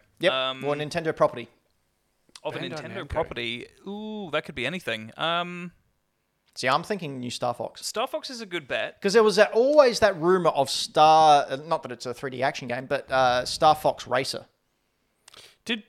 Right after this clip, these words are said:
Speaker 3: Bandai Namco do the Battle Cry?
Speaker 1: Uh, don't know.
Speaker 2: As in Robotech Battle Cry?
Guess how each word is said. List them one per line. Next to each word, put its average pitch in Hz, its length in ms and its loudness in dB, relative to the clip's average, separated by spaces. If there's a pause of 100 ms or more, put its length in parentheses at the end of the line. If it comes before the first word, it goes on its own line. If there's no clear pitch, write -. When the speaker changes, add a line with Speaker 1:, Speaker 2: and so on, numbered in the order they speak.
(140)
Speaker 3:
Bandai 339 360 0
Namco 175 500 0
do 131 260 -4
the 113 100 -8 (320)
Battle 123 300 0 (140)
Cry? 220 320 -6 (1400)
Speaker 1:
Uh, 113 640 -8
don't 123 200 -12
know. 247 300 -10
Speaker 2:
As 139 140 -10
in 139 160 -8
Robotech 165 420 -8
Battle 190 220 -8
Cry? 330 220 -8